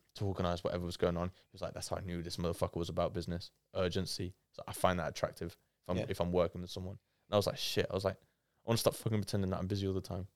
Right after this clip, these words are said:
Speaker 1: But
Speaker 2: Yeah.
Speaker 1: fuck it, I'm, like, I'm, I'm an urgent person, but I
Speaker 2: Mm.
Speaker 1: just thought it was right to be like,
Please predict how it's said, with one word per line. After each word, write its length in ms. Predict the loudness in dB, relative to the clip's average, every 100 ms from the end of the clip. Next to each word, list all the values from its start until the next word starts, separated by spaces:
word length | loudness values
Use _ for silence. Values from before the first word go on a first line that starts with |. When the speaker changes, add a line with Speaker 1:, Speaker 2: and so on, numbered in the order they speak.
| _ _ _ _ -2
Speaker 1:
But 80 | 4
Speaker 2:
Yeah. 140 | 10
Speaker 1:
fuck 160 | 10 10
it, 60 |
I'm, 100 | 6
like, 180 | 10 12 12
I'm, 320 | 12 12 10 4
I'm 300 | 8 10 10
an 100 | 10
urgent 280 | 10 8 4
person, 400 | 6 6 4 0
but 140 | 6
I 100 | 8
Speaker 2:
Mm. 20 | 8
Speaker 1:
just 120 | 6
thought 180 | 4 4
it 40 |
was 180 | 2 0
right 260 | 6 6 6
to 100 | 2
be 120 | 4
like, 180 | 6 6